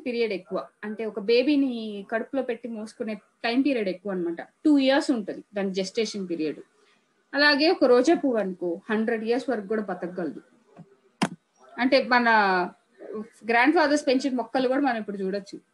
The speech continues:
Next అదే ఒక dog అయితే approximately ఒక fifteen years ఉంటుంది. బ-, banana ట్రీకి అయితే two to four years and twenty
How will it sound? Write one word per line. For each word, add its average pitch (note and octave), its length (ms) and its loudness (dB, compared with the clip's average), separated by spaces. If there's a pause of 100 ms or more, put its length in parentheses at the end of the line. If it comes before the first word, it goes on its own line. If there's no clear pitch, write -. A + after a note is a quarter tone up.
(1080)
Next B3 320 -8 (160)
అదే C4 140 4
ఒక D4 180 4
dog A#3+ 360 4
అయితే C#4+ 280 4
approximately A#3+ 680 0
ఒక C4 140 -2
fifteen A3+ 440 -6
years A3 300 -4
ఉంటుంది. E3+ 480 -4 (540)
బ-, A3+ 340 4
banana D4 400 6
ట్రీకి D4+ 360 2
అయితే F#4+ 380 4 (520)
two F#4 120 6
to F4+ 80 6
four B3+ 200 4
years G3 300 0 (1000)
and C#4 180 4
twenty D4+ 480 4